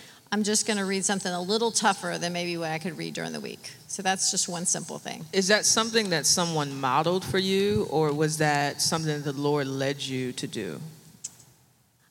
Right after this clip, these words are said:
Speaker 1: I think it just, yeah, that's a good question. I don't know where I got that from. I,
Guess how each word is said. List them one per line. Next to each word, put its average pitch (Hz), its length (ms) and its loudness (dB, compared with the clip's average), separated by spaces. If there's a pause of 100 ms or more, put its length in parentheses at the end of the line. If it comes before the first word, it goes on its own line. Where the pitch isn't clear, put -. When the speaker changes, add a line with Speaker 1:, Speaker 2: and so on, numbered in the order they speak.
Speaker 1:
I 226 60 -2
think 294 280 -4
it 494 140 0 (220)
just, - 320 0
yeah, 277 80 -2 (140)
that's - 160 -2
a 277 60 0
good 254 200 -6
question. 233 400 0
I - 120 2
don't 453 160 -4
know 453 200 -2
where 214 140 0
I 175 100 0
got 175 240 -2
that 175 200 -4
from. 185 260 -2
I, - 100 4